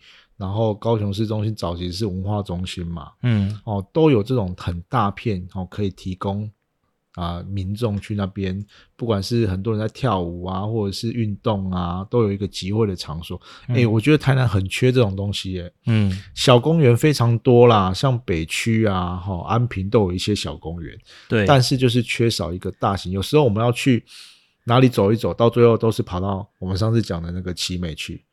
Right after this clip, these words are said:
Speaker 2: 对。
Speaker 1: 只有奇美，因为我们现在又常常去那边喂鱼嘛。
Speaker 2: 嗯。
Speaker 1: 只有那边感觉腹地够广大，可以让孩子好好的跑，
Speaker 2: 嗯。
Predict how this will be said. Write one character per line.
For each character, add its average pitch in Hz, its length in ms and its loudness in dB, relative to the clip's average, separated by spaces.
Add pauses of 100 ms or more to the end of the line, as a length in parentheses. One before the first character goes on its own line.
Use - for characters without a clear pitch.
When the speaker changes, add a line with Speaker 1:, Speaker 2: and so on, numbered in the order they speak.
(100)
Speaker 2:
对。 98 360 0
Speaker 1:
只 135 180 6
有 82 140 6
奇 - 260 4
美， 113 100 0
因 101 100 0
为 123 180 4
我 110 100 4
们 101 80 -2
现 120 160 2
在 117 60 6
又 113 100 4
常 101 160 -4
常 101 80 -2
去 104 100 0
那 110 60 2
边 110 180 0
喂 110 200 4
鱼 76 200 -6
嘛。 76 140 -12
Speaker 2:
嗯。 104 400 -2
Speaker 1:
只 - 140 0
有 139 100 8
那 151 100 4
边 143 220 2
感 92 240 0
觉 95 160 -2
腹 117 240 0
地 113 320 -2
够 107 220 2
广 87 320 -12
大， 92 180 -4
可 101 180 -4
以 101 40 2
让 104 260 -2
孩 87 240 -6
子 92 240 -10
好 82 160 -8
好 95 160 -6
的 95 180 -8
跑， - 260 -14 (260)
Speaker 2:
嗯。 101 220 -10